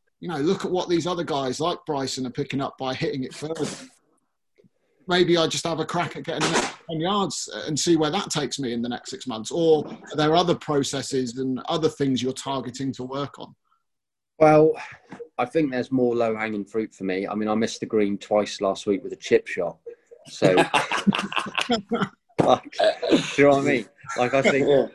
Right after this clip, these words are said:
Speaker 2: I think, I think that I, that, that for me could be, I reckon I could pick up some quicker gains if I can sharpen up my short game and my short putting.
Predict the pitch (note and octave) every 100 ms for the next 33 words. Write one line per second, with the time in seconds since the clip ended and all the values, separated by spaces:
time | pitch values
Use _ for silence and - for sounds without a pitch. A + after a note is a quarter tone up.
0 | - D#3 - - D#3 - C3+ - - -
1 | A#3 C4+ A#3+ - - - - B2 C3 B2
2 | C3+ - _ B2 A#2+ - _ - C#3 -
3 | _ - A2+ - - C3+ - - G#2+ A2
4 | G#2 G2 G#2 E2+ G2 G2 F#2+ _ _ _
5 | G#2+ A2 A#2 A#2+ G2+ - G#2 - - G#2+
6 | G#2+ - A2 F#2+ A#2+ A2+ G2 G2 F#2+ F2+
7 | G2+ F#2+ G2+ F#2+ F2+ _ - - A2 G2+
8 | G#2 G2 G2+ - G2+ - F#2+ F#2 F#2 F#2
9 | - G2+ - G#2 D#2+ F2+